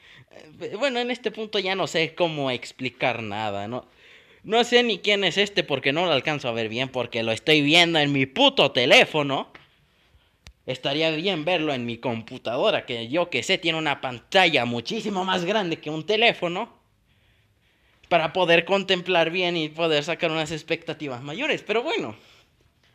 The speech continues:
Después de gritar y dejar que me escuchara seguramente todo el mundo cercano a esta casa, yo digo que sería bueno dejar el video por ahí.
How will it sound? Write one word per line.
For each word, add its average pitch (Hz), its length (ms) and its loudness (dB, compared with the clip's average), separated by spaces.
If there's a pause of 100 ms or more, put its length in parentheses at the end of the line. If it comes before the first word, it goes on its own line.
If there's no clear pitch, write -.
(1400)
Después 139 400 -6
de 226 120 2
gritar 135 380 -2
y 185 100 -6
dejar 127 380 -8
que 156 140 -6
me 110 120 -6
escuchara 147 600 -6
seguramente 143 880 -4
todo 165 300 -4
el 127 100 -4
mundo 185 360 -4
cercano 165 460 -4
a 131 40 4
esta - 240 -10
casa, 175 540 -4 (2250)
yo 170 180 2
digo 208 240 6
que 202 80 2
sería 185 220 2
bueno 185 260 -2
dejar 165 240 -4
el 160 100 0
video 156 220 -2
por 170 120 -6
ahí. 214 140 -10